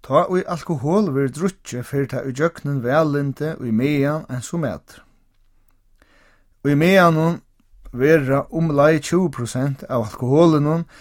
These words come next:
tikið upp í kroppen. Og í vílinum verða fýrs prosent av alkoholinum tikin upp.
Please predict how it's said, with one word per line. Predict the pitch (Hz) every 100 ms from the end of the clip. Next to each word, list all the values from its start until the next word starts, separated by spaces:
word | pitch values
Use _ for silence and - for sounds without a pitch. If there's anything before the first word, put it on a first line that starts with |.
| - - -
tikið | 147 143 - 160
upp | 139 127
í | 120
kroppen. | 135 139 - - - - _ _ _ _ _ _ _ _ _ _ _ _ -
Og | 131 117
í | 131
vílinum | 196 208 135 110 107 110 - 120
verða | 120 120
fýrs | - 214 -
prosent | 120 107 127 120
av | 180 139 120
alkoholinum | - 131 156 147 120 123
tikin | 127 117 123 82
upp. | - -